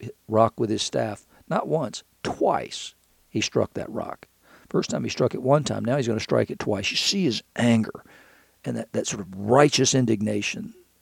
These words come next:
that he, that he feels like he's entitled to because he's struggling with the death of his sister. And he strikes it twice, and water came out abundantly, and the congregation drank in their livestock.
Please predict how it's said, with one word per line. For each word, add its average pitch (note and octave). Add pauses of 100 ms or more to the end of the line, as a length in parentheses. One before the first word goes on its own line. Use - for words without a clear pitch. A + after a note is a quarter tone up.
(120)
that A2
he, A#2
that A#2+
he A2
feels C3+
like B2+
he's A2
entitled G#2+
to G#2+
because A2+ (300)
he's -
struggling - (1160)
with A#2
the G#2+
death G#2+
of G#2
his G2
sister. -
And G#2+
he -
strikes -
it B2
twice, A2+
and A2
water A#2+
came A2+
out A2+
abundantly, F#2+ (580)
and G#2+
the A2
congregation A2+
drank A2
in G#2
their G#2
livestock. F#2+